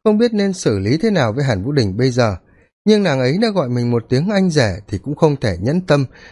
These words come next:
đưa nàng ấy trở về bệnh viện rồi để mặc cho số phận. Hắn không tin, trên địa cầu này còn có độc nào mà hắn không giải được, người khác có thể giải được. Hàn Vũ Đình nhìn sắc mặt biến ảo của Lâm Vân mà trong lòng rất bồn chồn,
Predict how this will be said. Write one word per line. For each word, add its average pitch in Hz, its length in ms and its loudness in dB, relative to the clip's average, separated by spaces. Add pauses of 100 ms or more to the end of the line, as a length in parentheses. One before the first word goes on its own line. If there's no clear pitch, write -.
đưa 202 160 4
nàng 143 220 -2
ấy 135 360 0
trở 107 200 0
về 113 160 2
bệnh 113 260 -2
viện 135 240 2
rồi 113 280 0
để 95 160 0
mặc 98 300 -2
cho 127 140 0
số 165 200 0
phận. 160 200 0 (680)
Hắn 135 180 4
không 147 180 2
tin, 143 260 0 (280)
trên 226 180 4
địa 180 180 2
cầu 135 180 0
này 123 220 0
còn 127 160 -2
có 208 140 -4
độc 143 260 -2
nào 113 260 0
mà 95 120 -2
hắn 147 160 -2
không 147 220 0
giải 107 220 -2
được, 113 240 -4 (420)
người 135 200 4
khác 226 280 -4
có 220 80 -2
thể 113 180 -2
giải 98 240 -2
được. 104 260 -2 (760)
Hàn 160 140 4
Vũ 226 140 -2
Đình 156 260 2
nhìn 139 160 0
sắc 233 240 -4
mặt 117 180 0
biến 127 240 0
ảo 117 380 -2
của 98 180 0
Lâm 120 240 0
Vân 131 240 0 (160)
mà 139 120 2
trong 202 220 -4
lòng 123 220 0
rất 220 220 -4
bồn 120 240 0
chồn, 110 300 0